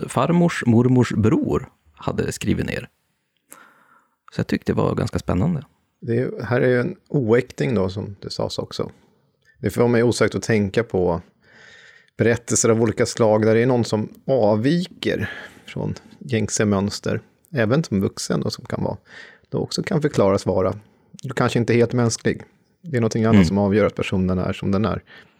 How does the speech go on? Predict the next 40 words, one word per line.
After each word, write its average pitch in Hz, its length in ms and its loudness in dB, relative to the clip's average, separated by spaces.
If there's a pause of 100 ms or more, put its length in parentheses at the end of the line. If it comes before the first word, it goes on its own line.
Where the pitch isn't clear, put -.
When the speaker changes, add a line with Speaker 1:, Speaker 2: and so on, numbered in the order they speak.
(540)
Speaker 2:
Och - 120 -2
här 117 80 2
kommer 131 280 2
vi 113 140 4
kanske 113 240 0
in, 104 120 4
och 107 60 4
det 107 60 2
är - 20 4
inte 113 140 2
riktigt, 98 260 -2 (480)
ja, 104 180 0 (300)
nu, 107 220 0
nu 101 340 2
bara 95 200 2
skenar 101 280 2
jag 98 80 4
iväg 101 240 4
här 87 80 2
i - 40 -4
tankarna, 107 440 0
men 98 80 2
jag 95 80 0
tänker 95 220 -2
på 98 220 -2 (720)
just 117 200 -2
sådana 117 300 4
personer, 110 420 4
att 98 140 2
de 101 200 2
är, 98 220 2 (280)
inte 117 200 0
alltid 107 140 0
kanske 113 180 0
just 110 160 0
bortbytingar, 127 720 2
men 101 80 4
att 95 100 0
de 104 160 2
är 98 320 2